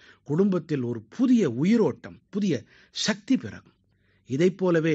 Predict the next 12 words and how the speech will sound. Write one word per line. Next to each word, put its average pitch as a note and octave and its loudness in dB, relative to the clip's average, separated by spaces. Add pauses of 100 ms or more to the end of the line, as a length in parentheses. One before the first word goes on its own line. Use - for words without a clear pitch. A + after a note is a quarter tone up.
(140)
நாம் C#3 -2
வேறு F3 2
ஒரு F3+ 0
செயலையும் C#3+ -4
செய்யலாம். F2 -14 (600)
கதை A#3 2
சொல்பவர்கள் G#3+ 2
அனைவரிடத்திலும் F#3 2
நான் D3+ -2
ஒரு C3+ -4
வேண்டுகோள் D3 -4
விடுக்கிறேன். F2 -18